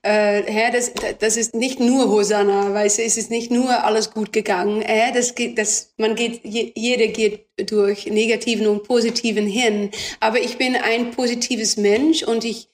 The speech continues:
versuche doch jedes Mal, ähm, konstruktiv zu denken und ja, das, das, äh, ja, so, ja, für mich ist das alles so, ja, gut gelaufen eigentlich, ja. Aber f-, ja,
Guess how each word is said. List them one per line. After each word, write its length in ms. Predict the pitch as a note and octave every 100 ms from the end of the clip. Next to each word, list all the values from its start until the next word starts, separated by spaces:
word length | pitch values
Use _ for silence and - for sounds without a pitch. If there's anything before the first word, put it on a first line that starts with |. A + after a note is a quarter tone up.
| -
versuche 340 | B3 A3+ B3
doch 140 | A3 A3
jedes 380 | A#3 A3+ A#3+ -
Mal, 480 | A3+ G#3+ A3 A3+ A3+ - -
ähm, 380 | G#3+ G#3+ G#3+ -
konstruktiv 1040 | C4 C4+ C4+ - - C4+ C4+ C4 C4+ - - _ _ -
zu 180 | - A3
denken 720 | A3 A3 A#3 A#3+ B3 B3+ -
und 540 | A3+ A3 A3 A3 -
ja, 340 | D4 C4 - - _ -
das, 220 | A#3+ A#3+
das, 280 | A3+ A3+ -
äh, 300 | - - -
ja, 260 | C4 - - _ _ _ - -
so, 200 | - C4 B3 -
ja, 220 | C#4 G#3+
für 160 | - B3
mich 200 | B3 C4+
ist 120 | B3
das 140 | B3
alles 280 | B3 B3 B3
so, 260 | C4+ C4 B3+
ja, 300 | B3 A#3 G#3
gut 280 | G3+ C4+ -
gelaufen 520 | A3 B3 D#4 - G#3
eigentlich, 540 | G3+ G3+ G#3 G3 -
ja. 280 | G#3 G#3 F4
Aber 180 | A3 B3
f-, 200 | C#4 C4+ B3
ja, 360 | B3+ F#3 -